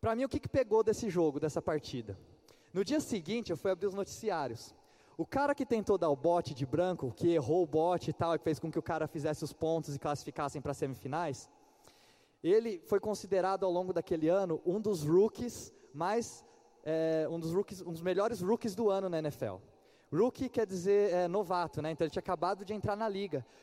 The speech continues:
E ele foi considerado um dos melhores novatos da liga naquele ano. E aí quando chegou no dia seguinte, eu fui ler as notícias, né, sobre esse jogo. E o que que falou? O que que as notícias falaram? Falavam assim, que se esse cara lá, o que errou o bote,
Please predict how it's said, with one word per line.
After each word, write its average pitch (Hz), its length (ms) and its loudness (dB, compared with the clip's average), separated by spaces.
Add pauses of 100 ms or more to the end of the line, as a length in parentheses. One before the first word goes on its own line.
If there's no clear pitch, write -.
E 156 60 -2
ele 165 80 -2
foi 208 100 -2
considerado 202 480 -2
um 214 60 -4
dos 190 100 -10
melhores 208 640 0
novatos 202 540 -2
da 214 120 0
liga 196 220 -2
naquele 214 340 -2
ano. 185 300 0 (680)
E 180 80 0
aí 214 100 2
quando 277 260 0
chegou 180 640 2 (300)
no 160 100 -2
dia 180 140 2
seguinte, 170 480 -4
eu 165 60 0
fui 202 180 -2
ler 202 80 2
as 208 120 2
notícias, 208 800 -4 (220)
né, 156 140 -2
sobre 165 260 -2
esse 180 160 -6
jogo. 156 380 0 (520)
E 165 60 2
o - 20 0
que 277 140 -2
que - 120 -8
falou? 226 460 4
O 143 40 4
que 240 120 -6
que 247 80 0
as 226 80 2
notícias 220 400 -4
falaram? 139 480 -4 (340)
Falavam 185 360 0
assim, 180 260 -4
que - 100 -8
se - 160 -6
esse 226 220 2
cara 208 340 -2
lá, 180 160 0
o 139 60 0
que 175 120 -2
errou 170 200 2
o 208 40 2
bote, 160 480 -2